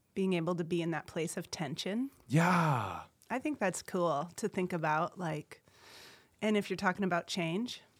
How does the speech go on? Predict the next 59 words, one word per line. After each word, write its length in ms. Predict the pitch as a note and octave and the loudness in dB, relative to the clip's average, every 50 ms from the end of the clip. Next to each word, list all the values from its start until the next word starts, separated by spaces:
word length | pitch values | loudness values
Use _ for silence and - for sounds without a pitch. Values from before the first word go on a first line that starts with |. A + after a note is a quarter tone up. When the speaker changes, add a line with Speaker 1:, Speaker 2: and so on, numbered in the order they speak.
| - - | -16 -8
Speaker 1:
you 120 | - F#3+ F3+ | -4 -2 -2
know, 380 | E3 D#3 D#3 E3 F#3 G3+ - - _ _ - | -2 -2 -2 -2 -4 -4 -6 -10 _ _ -14
uh, 340 | E3+ D3 - B2 - - - - _ _ _ _ _ _ _ - | -12 -10 -10 -10 -12 -14 -16 -18 _ _ _ _ _ _ _ -4
these 200 | F#3 F3 E3 - | -2 -2 -2 -2
transitions 640 | - - - D#3 D#3 D3+ D#3 D#3 - - E3+ F3 F3 | -4 -6 -4 -4 -4 -4 -4 -4 -4 -2 -2 -2 -2
that 100 | F3+ - | -4 -4
we 100 | E3+ E3+ | -4 -2
go 200 | E3+ E3 D3+ E3+ | -2 -2 -2 -2
through 200 | - - F3 F3+ | -2 -2 -4 -4
can 160 | - G3 F#3 | -4 -4 -6
feel 220 | - - E3+ D#3 | -4 -4 -4 -4
really 260 | D#3+ E3 E3 E3 E3 D#3+ | -4 -4 -4 -4 -4 -4
uncomfortable. 840 | - F3+ F3 E3 - E3+ - E3+ - - F3 E3+ F3 E3+ F#3+ A#3+ A#3+ - _ _ - | -2 -2 -2 -2 -4 -6 -6 -6 -6 -6 -4 -2 0 0 0 -2 -6 -10 _ _ 0
Speaker 2:
Mm, 380 | A2 A2 G2+ G2 F2 E2+ E2 - | 4 4 4 4 4 2 -2 -2
mm-hmm. 300 | - F#2 E2+ B2+ F#3 E3+ | -4 -4 -2 -2 2 4
Speaker 1:
Or, 120 | G3 G3+ | 4 4
like, 200 | F#3+ E3+ D3+ - - | 4 2 0 -2 -4
sometimes 400 | - F#3 E3+ E3+ G3 F3+ F3 F3+ | -2 -2 0 0 0 0 0 0
we 60 | F#3 | 0
have 120 | F3+ E3+ E3 | 0 0 0
resistance 540 | F3+ F3+ F3+ F#3 F3+ - - G3+ G3 - | 0 0 0 -2 -2 -2 -2 -2 -2 -2
to 220 | - - G#3+ G3 G3 | -2 -2 0 2 2
'em, 160 | G3 F#3+ G3+ | 2 2 0
sometimes 400 | G3 - E3 E3+ F#3+ F#3 D#3+ D#3+ | 0 -2 -2 -2 -2 -2 -4 -2
we 120 | F3+ F3 D#3+ | -2 -2 -2
are 60 | D#3+ | 0
not 220 | E3 D#3 D#3 - | 0 -2 -2 -2
ready, 420 | - E3+ E3 D#3+ D#3 E3 G3 A#3 - - | 0 0 2 2 0 -2 -4 -4 -6 -8
you 100 | - F3+ | -6 -6
know? 360 | E3+ D#3+ D3+ D#3 E3 G3 A#3+ - _ _ _ _ _ - | -4 -4 -2 -2 -2 -4 -4 -6 _ _ _ _ _ -6
We 180 | E3+ E3+ - | -4 -4 -4
are, 420 | - - C#3 C#3 G#2+ A2 - F3 D#3+ | -4 -6 -6 -6 -4 -6 -6 -6 -6
but 180 | - - - - | -6 -8 -8 -6
we 120 | F3 F#3+ | -6 -8
think 340 | - - - - D#3+ E3+ - | -8 -10 -10 -10 -10 -10 -8
we're 80 | D#3+ D#3+ | -10 -10
not. 320 | C#3+ D3+ D#3 E3+ G#3+ - - _ _ _ - _ _ _ _ _ _ _ _ _ _ _ _ _ _ _ _ _ _ | -8 -6 -6 -6 -8 -8 -12 _ _ _ -20 _ _ _ _ _ _ _ _ _ _ _ _ _ _ _ _ _ _
And 260 | - F#3+ F#3+ F#3 F#3 F3 | -4 -2 0 0 0 -2
so, 180 | - G3 E3 | -2 -4 -4
like, 300 | E3 E3 D#3 E3 - F#3 | -6 -6 -8 -10 -10 -8
being 260 | - F#3+ F#3+ F#3+ F3+ | -4 0 0 2 2
able 200 | F3+ E3+ E3 F#3 | 2 2 0 -2
to 180 | F3 - - F#3 | -2 -2 -4 -4
be 160 | D#3 F#3 E3+ | -2 -2 -2
in 100 | E3+ D#3+ | 0 0
those 160 | E3+ - E3 | -2 -4 -6
places 420 | - - - F3+ E3+ - - E3+ E3 | -6 -4 -2 -2 -2 -2 -2 -4 -4
of 120 | E3+ D#3+ | -6 -6
tension 420 | - - F#3+ F3 F3+ - A3 F#3+ G3 | -4 0 0 0 0 2 0 0 2
in 100 | F3+ F3 | 2 2
your 100 | E3 E3+ | 2 2
yoga 280 | F3 G#3 A3 G#3+ G#3 | 4 4 4 2 0
practice 480 | F#3+ - F#3 E3+ E3+ - - F3+ F3 - | -2 0 0 -2 -2 -2 -2 -4 -4 -4
then 160 | - F#3 F3+ | -4 -4 -4
can 240 | F3+ - F#3+ F3+ F3 - | -2 -2 -2 -2 -2 -2
sometimes 520 | - - G3 F3+ F3 F#3 F#3 E3+ F3 - | -4 -4 -4 -4 -2 -2 -2 -2 -2 -2
translate 580 | - - F3+ E3+ F3 E3 E3 E3 D#3+ D#3+ - - | -2 -2 -2 0 0 -2 -4 -4 -6 -8 -10 -10
to 120 | - G3 | -8 -6
your 340 | E3 E3 - D#3+ E3 E3+ E3+ | -6 -6 -6 -6 -8 -8 -10